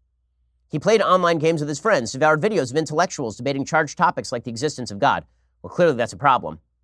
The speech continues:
The internet was an escape. Mister Kane grew up in post-industrial Appalachia, was raised by his conservative Christian grandparents.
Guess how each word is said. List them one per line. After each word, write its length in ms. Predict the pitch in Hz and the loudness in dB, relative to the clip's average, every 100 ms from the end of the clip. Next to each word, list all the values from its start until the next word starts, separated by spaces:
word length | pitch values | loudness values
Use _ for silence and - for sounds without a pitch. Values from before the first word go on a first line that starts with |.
| _ _ _ _ _ _ _ _ 123 | _ _ _ _ _ _ _ _ 0
The 80 | |
internet 240 | 196 214 151 | 4 4 4
was 120 | 139 | 2
an 80 | 131 | -4
escape. 440 | - 233 151 - _ _ - | 0 2 2 -2 _ _ -6
Mister 220 | 170 170 | -4 -2
Kane 180 | 180 156 | -2 0
grew 140 | 160 | 2
up 100 | 185 | 2
in 80 | 139 | 0
post-industrial 680 | 170 233 190 170 156 160 143 | -4 -4 -2 -2 -2 0 0
Appalachia, 460 | 131 131 120 110 | 0 -2 -4 -4
was 140 | 107 104 | -6 0
raised 200 | 170 147 | 0 0
by 100 | 147 | -4
his 140 | 127 | -4
conservative 440 | 139 120 202 180 143 | -8 -4 -2 0 -2
Christian 300 | 123 - 120 | -4 -6 -6
grandparents. 560 | 110 98 104 95 98 | -4 -6 -8 -10 -12